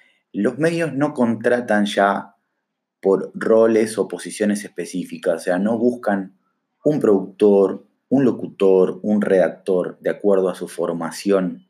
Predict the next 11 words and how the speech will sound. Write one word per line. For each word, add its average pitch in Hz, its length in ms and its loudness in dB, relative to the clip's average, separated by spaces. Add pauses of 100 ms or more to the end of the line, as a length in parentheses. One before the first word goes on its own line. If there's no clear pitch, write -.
(400)
académica 85 800 -2
o 85 120 0
profesional, 78 760 -8 (680)
sino 175 440 -2
que - 460 -2
yo - 220 2
veo 156 180 4
que 117 80 0
a 117 60 4
veces 131 280 2
buscan 135 640 0